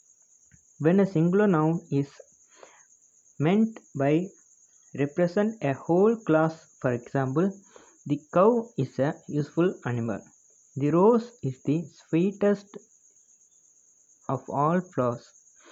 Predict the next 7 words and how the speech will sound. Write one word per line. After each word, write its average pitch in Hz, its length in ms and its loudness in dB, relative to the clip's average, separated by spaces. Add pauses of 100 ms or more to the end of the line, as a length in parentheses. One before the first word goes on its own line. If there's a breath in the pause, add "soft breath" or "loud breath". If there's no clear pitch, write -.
(2000 loud breath)
Before 214 560 2
some 135 240 -6 (100)
proper 180 440 -2 (120)
names, 143 420 -8 (1300)
for 127 120 0
example, 139 680 -4 (840)
oceans 190 500 -2